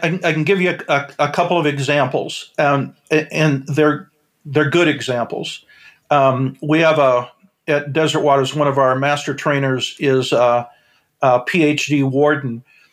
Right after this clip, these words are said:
and she hit upon the idea when she was still working, don't wait for the employee to call E A P. If you're the supervisor,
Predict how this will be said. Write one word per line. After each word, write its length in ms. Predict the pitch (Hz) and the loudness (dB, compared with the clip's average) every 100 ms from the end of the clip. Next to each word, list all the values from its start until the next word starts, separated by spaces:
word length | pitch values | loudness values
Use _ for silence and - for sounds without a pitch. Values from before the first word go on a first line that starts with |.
| _ _ - | _ _ -4
and 460 | 151 139 131 131 | 0 2 0 -4
she 380 | - - 220 233 | -6 -4 0 0
hit 120 | 226 | 2
upon 300 | 170 - 135 | 0 2 0
the 140 | 135 131 | 2 2
idea 420 | 127 123 120 139 | 0 0 -2 -2
when 220 | 151 139 | -2 -4
she 200 | 135 190 | -2 0
was 200 | 170 139 | 0 0
still 480 | - - - - 139 | -4 -10 -6 0 2
working, 500 | 131 131 139 143 160 _ - - _ _ _ 131 | 2 0 -2 -4 -6 _ -20 -20 _ _ _ -2
don't 300 | 202 240 156 | 0 0 0
wait 340 | 160 185 190 | 2 2 0
for 720 | - 165 147 143 135 131 135 _ - | -4 0 2 4 2 0 -4 _ -6
the 120 | 143 | -2
employee 840 | 131 131 165 175 165 139 135 135 | -2 -2 0 2 4 2 0 -2
to 120 | 143 | -8
call 520 | 139 156 143 139 135 135 | -2 2 2 2 0 -2
E 300 | 143 135 127 | -2 -2 -2
A 20 | |
P. 580 | - 196 170 123 131 - _ _ _ _ _ - | -2 -2 0 -4 -8 -12 _ _ _ _ _ -4
If 160 | 135 | 0
you're 160 | 156 262 | 2 4
the 140 | 214 | 2
supervisor, 920 | - - 240 208 143 131 131 147 139 | 0 -2 -2 0 2 2 2 -4 -6